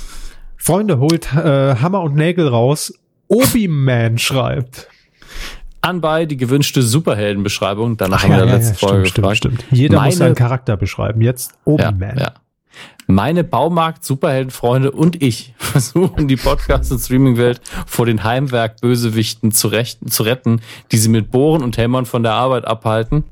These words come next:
Speaker 2: Ich hab jetzt gehofft, dass ihr, ihr Nachbar den Einsatz schafft und somit
Speaker 1: Nee.
Speaker 2: versuchen, die Weltherrschaft zu übernehmen.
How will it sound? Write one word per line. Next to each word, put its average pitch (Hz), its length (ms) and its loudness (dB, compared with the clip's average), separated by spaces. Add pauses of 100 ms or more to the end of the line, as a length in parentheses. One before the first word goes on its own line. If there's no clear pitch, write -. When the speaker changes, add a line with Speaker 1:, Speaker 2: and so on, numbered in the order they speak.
(260)
Speaker 2:
Ich 143 420 -2
hab 110 80 4
jetzt 107 160 -2
gehofft, 143 300 4
dass 110 120 -2
ihr, 120 180 -2
ihr 120 120 2
Nachbar 120 320 0
den 104 120 -4
Einsatz 110 420 -4
schafft - 260 -6 (380)
und 120 160 2
somit 139 240 4
Speaker 1:
Nee. 107 60 4
Speaker 2:
versuchen, 123 340 4
die 113 100 2
Weltherrschaft 120 580 -2
zu 87 120 -4
übernehmen. 87 420 -4